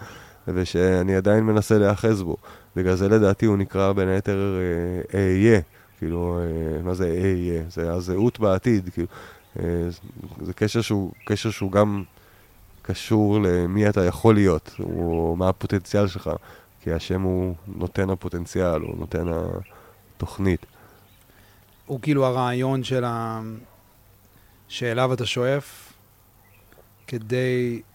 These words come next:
Speaker 2: כי אם תשאף אליו, אז יש יותר סיכוי שתגיע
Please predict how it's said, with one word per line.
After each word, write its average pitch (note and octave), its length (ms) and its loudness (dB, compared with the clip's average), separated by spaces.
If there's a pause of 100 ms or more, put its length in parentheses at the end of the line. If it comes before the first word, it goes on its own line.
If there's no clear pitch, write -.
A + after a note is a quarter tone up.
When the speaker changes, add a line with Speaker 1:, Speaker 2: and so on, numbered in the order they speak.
(300)
Speaker 2:
כי C3+ 200 0
אם C3+ 100 0
תשאף C#3 480 -4
אליו, C3 400 0
אז A2 340 -8 (100)
יש B2 180 -4
יותר B2+ 200 -4
סיכוי B2+ 360 -4
שתגיע - 1600 -8